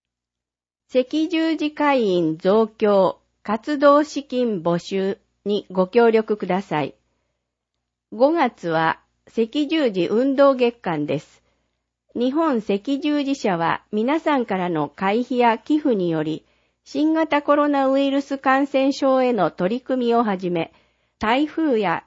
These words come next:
地震などの災害に備える活動を行っています。また、日赤桑名市地区では、火災などの被災者に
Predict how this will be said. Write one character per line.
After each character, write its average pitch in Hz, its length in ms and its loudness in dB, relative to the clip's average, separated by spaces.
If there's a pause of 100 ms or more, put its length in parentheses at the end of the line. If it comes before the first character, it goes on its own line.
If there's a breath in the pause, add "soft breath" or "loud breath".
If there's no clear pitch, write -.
(100)
地 214 160 -4
震 302 300 0
な 302 120 0
ど 247 140 -2
の 190 140 -2
災 247 300 -2
害 285 240 0
に 269 120 -2
備 262 400 -2
え 262 40 0
る 220 120 -2
活 180 320 -6
動 220 340 0
を 185 180 -2
行 214 140 -6
っ 190 220 -4
て - 160 -8
い 180 160 -6
ま 160 180 -4
す。 - 220 -20 (640)
ま 220 180 -4
た、 254 300 0
日 233 200 0 (180)
赤 302 300 -4
桑 285 280 0
名 294 160 0
市 294 160 -6
地 285 160 -6
区 220 140 -2
で 185 120 0
は、 165 240 -2 (380)
火 220 160 -2
災 302 300 0
な 302 160 2
ど 240 120 2
の 170 220 0
被 190 140 -4
災 262 260 0
者 190 180 -4
に 165 240 -4